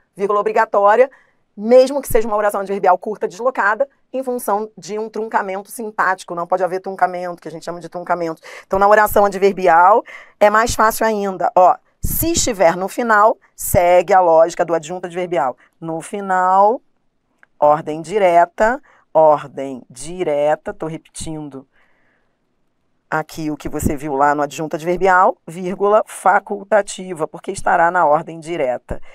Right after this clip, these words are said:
Se estiver deslocada a oração adverbial, o que que é deslocada? Não vou escrever, porque eu já escrevi.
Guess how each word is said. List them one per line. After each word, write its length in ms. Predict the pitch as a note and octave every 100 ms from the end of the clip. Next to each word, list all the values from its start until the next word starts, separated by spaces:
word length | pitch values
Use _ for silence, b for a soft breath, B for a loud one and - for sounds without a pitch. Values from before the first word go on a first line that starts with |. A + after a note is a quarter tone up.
| b
Se 220 | - -
estiver 420 | G3 G#3 D#3+ D3+
deslocada 800 | D#3+ E3 F3+ G3 G3 G3 G3+ G3+
a 60 | F3
oração 420 | E3 D#3 D#3 D#3
adverbial, 600 | D3 D3+ D#3+ E3+ F#3 G3
o 20 | G3+ B B
que 120 | G#3
que 80 | G#3+
é 20 |
deslocada? 500 | G3+ G3+ G3+ E3+ D3
Não 120 | F3
vou 80 | D#3+
escrever, 340 | D#3+ F#3+ F3+
porque 120 | G#3+ D#3+
eu 40 |
já 80 | D#3
escrevi. 460 | D#3 F3+ E3 F#3+